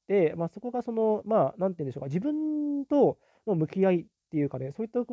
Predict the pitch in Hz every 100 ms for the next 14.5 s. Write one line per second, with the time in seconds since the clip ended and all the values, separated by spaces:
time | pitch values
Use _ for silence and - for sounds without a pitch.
0 | 240 262 196 139 165 190 156 - 156 -
1 | 143 151 - 131 127 131 - 156 123 120
2 | 147 139 - 180 226 139 117 - 123 135
3 | - - - _ - 196 143 143 143 -
4 | _ _ _ - 190 285 320 151 147 131
5 | _ 175 151 220 247 - - 240 226 202
6 | 170 247 - 180 262 - 240 147 165 147
7 | - _ _ - 147 143 226 175 139 127
8 | - 170 143 165 208 - 208 175 202 139
9 | - 156 151 151 240 202 151 139 135 180
10 | 131 _ _ - 135 - 196 185 180 196
11 | 156 117 113 - 175 196 139 123 - _
12 | _ - - 165 135 - - 151 185 214
13 | - 170 170 - 151 147 175 180 - 139
14 | - 147 127 208 139